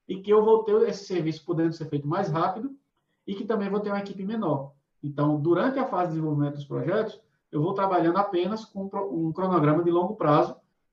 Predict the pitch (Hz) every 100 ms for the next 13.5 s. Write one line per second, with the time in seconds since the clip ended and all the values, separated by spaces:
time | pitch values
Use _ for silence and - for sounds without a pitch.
0 | _ - 226 240 226 214 196 185 175 -
1 | - _ - 170 160 - - 160 151 151
2 | 147 156 143 - 220 196 147 - - _
3 | _ - 147 160 185 202 190 180 160 147
4 | 170 185 - - 175 147 143 147 - 180
5 | 175 180 175 214 185 147 - - 139 139
6 | 143 151 156 147 165 226 196 147 143 -
7 | - _ _ 165 185 170 160 147 143 139
8 | 135 139 135 180 165 - - _ _ _
9 | _ _ _ _ _ 190 226 233 214 165
10 | 147 139 - _ _ _ 156 202 - 185
11 | 226 247 170 175 - 180 180 139 139 -
12 | 151 160 202 196 160 143 143 143 135 127
13 | 208 208 170 - -